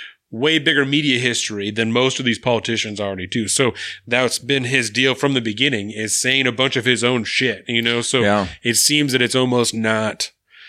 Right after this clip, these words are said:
Speaker 2: It's not even
Speaker 1: so I
Speaker 2: that necessary
Speaker 1: think that it was
Speaker 2: anymore.
Speaker 1: easier. It's not quite as necessary because he's talking so much, you know? 'Cause he
Speaker 2: Directly, yeah.
Speaker 1: Exactly. So
Speaker 2: I mean, every time he tweets, that's essentially, <laughs> like, a mini press conference.
Speaker 1: Exactly. I'm gonna grab this bong real quick.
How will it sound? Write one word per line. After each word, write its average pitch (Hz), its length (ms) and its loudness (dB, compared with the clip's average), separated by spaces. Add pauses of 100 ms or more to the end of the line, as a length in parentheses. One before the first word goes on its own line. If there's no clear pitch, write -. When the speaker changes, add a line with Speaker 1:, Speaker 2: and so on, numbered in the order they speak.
(120)
Speaker 2:
It's - 120 -10
not 147 120 0
even 139 140 0
Speaker 1:
so 135 80 2
I 113 60 0
Speaker 2:
that 123 80 -2
necessary 113 640 0
Speaker 1:
think 151 100 -2
that 156 80 0
it 147 40 2
was 135 100 0
Speaker 2:
anymore. 139 160 0
Speaker 1:
easier. 104 240 -6
It's 110 120 -12
not 135 200 0
quite 143 180 0
as 117 120 -2
necessary 131 420 2
because 117 420 0
he's 123 200 -2
talking 123 420 -2
so 101 220 -4
much, 98 300 -6
you 113 120 -2
know? 104 180 -2
'Cause 104 180 2
he - 40 -2
Speaker 2:
Directly, 101 460 0 (180)
yeah. 110 60 -4
Speaker 1:
Exactly. 95 540 -2
So 131 440 2
Speaker 2:
I 123 40 -2
mean, 120 140 2
every 127 200 2
time 139 180 2
he 131 80 4
tweets, - 400 0
that's - 400 0 (180)
essentially, 120 480 0
<laughs> 101 120 -4
like, - 200 -2 (280)
a 113 80 2
mini 110 260 4
press 117 260 0
conference. 87 500 -2
Speaker 1:
Exactly. 95 560 0
I'm - 720 -12
gonna - 20 -4
grab 107 180 2
this 98 140 -6
bong 101 260 2
real 92 120 -2
quick. - 240 -14